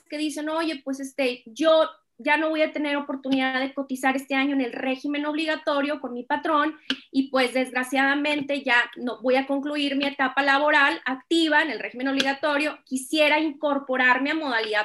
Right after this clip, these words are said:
cuarenta para no perder cotizaciones, para no perder salario base promedio". La modalidad cuarenta realmente la puede contratar cualquier persona, no importa la edad. Pues, ¿qué significa? Mucha gente piensa que la modalidad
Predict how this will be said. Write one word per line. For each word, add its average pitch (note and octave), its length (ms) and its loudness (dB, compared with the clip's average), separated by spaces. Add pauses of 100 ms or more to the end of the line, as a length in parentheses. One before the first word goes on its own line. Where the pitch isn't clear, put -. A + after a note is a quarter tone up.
cuarenta C#4 540 0
para B3 240 4
no B3+ 320 -4
perder B3+ 380 0
cotizaciones, D#4+ 1080 -2 (420)
para E4+ 220 4
no D4 220 0
perder C#4+ 300 0
salario C4+ 500 0
base A#3 280 -2
promedio". C#4+ 640 0 (260)
La E4 140 -2
modalidad F4+ 420 2 (140)
cuarenta G4+ 420 0
realmente F4+ 580 -2
la D#4+ 200 -2
puede D#4+ 260 2
contratar C#4+ 640 -2
cualquier C4+ 420 -2
persona, A#3 600 -8
no C#4+ 240 0
importa D#4 640 0
la D4+ 120 -2
edad. G3 200 -2 (160)
Pues, - 260 -18
¿qué D#4+ 140 -4
significa? C#4+ 560 -4
Mucha D#4 340 -6
gente D#4+ 520 -6
piensa D4 340 -6
que D4 100 -8
la B3+ 120 -2
modalidad A#3+ 480 -2